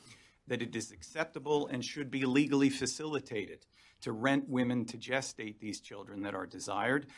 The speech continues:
while also keeping supplies of embryonic children, uh, in dry ice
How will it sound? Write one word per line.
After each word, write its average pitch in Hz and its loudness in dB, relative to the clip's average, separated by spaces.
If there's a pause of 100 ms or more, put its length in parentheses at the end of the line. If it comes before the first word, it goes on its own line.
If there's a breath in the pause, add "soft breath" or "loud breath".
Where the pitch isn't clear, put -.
(160 loud breath)
while 107 0
also 120 4
keeping 117 -6
supplies 107 -2
of 101 -12
embryonic 110 -2
children, 120 0
uh, 98 -2
in 104 -6
dry 120 6
ice 131 6